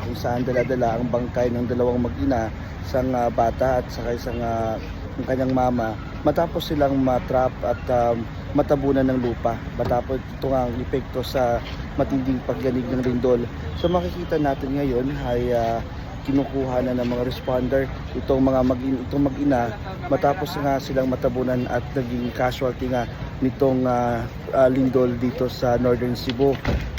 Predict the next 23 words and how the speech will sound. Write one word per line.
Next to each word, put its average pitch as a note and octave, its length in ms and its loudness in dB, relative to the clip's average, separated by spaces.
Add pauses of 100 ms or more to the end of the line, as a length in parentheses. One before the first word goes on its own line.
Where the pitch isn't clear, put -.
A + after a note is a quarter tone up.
(160)
So C3 400 4 (320)
ito D3 160 4
na, C#3 240 2
ah, B2 160 2
pasado C3+ 560 2
alas, C3 240 4 (160)
ah, B2+ 240 4 (480)
ah, B2+ 320 4
alas C3+ 240 2
diyes C#3 400 2
ng C3+ 160 0
gabi C#3+ 240 4 (560)
na C3 400 6
dumating C#3 480 2
itong C3 320 -2
ambulansya. C3 640 2
Lulan C#3 400 4 (320)
ang, C#3 240 2
ah, C3+ 160 6
mag-ina C#3 480 2 (160)
na, C3+ 200 2 (1200)
ah, B2+ 320 2
wala C3+ 240 4